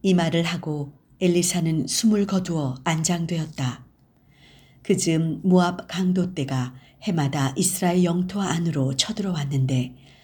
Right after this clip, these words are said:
한 번은 어떤 사람들이 시체를 묻으려다가 그 강도떼들을 만나 시체를 엘리사의 무덤 속에 던지고 달아났다. 그런데 그 시체가 엘리사의 뼈에 닿자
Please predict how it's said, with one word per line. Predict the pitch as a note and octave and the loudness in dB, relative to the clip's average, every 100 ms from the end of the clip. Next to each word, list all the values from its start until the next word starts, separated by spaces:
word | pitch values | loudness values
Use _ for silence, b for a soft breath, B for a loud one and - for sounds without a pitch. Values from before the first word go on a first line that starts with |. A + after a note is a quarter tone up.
| B | B
한 | - F3+ | -2 -2
번은 | D#3 D3+ D3 D3 B B | 0 0 -2 -2 B B
어떤 | E3 - F#3 | -6 2 2
사람들이 | F#3 F#3 F#3 E3 E3 E3 E3 B - | 2 0 0 0 0 0 -2 B -8
시체를 | - A#3 A3+ A3+ A3 | 0 0 2 2 4
묻으려다가 | G3+ F#3 F#3 D#3+ C#3 C3+ C#3+ C#3 C3+ B B - | 4 2 0 -2 -4 -6 -6 -8 -10 B B -2
그 | F#3+ F3+ | 0 2
강도떼들을 | F3 E3+ F3+ F#3 F3+ F3+ E3+ D3 | 0 -2 2 2 4 2 2 0
만나 | C#3 C3+ C3+ B2 - - - | 2 2 2 0 -4 -16 -10
시체를 | - F#3+ - E3 D3+ D3 B B - | -2 -2 0 0 -2 -4 B B 0
엘리사의 | F3+ F3+ F3+ F3+ C#3+ D3+ - | 2 4 2 0 -2 -2 0
무덤 | F3+ F#3 F3+ | 0 2 0
속에 | F3+ D#3+ C3 C3+ B2+ | -2 -4 -4 -4 -4
던지고 | - F3 - D#3+ C#3 | -2 -2 0 -2 -4
달아났다. | C#3+ D3 D3 C3 C3+ A#2+ - _ b b b b _ | -6 -4 -4 -4 -6 -8 -10 _ b b b b _
그런데 | - F3+ F#3+ | 0 4 4
그 | F#3+ G#3 | 2 0
시체가 | F#3 G#3+ - F#3 F3 C3 C3 B B B - | -4 -2 -4 -4 -4 -4 -6 B B B -4
엘리사의 | F3+ D#3 C#3 D#3+ C3+ C3+ | -2 0 -2 -2 -2 -2
뼈에 | F#3 E3 D3+ | -2 -2 -4
닿자 | - D3 - C#3+ B2 - | -6 -8 -8 -4 -4 -6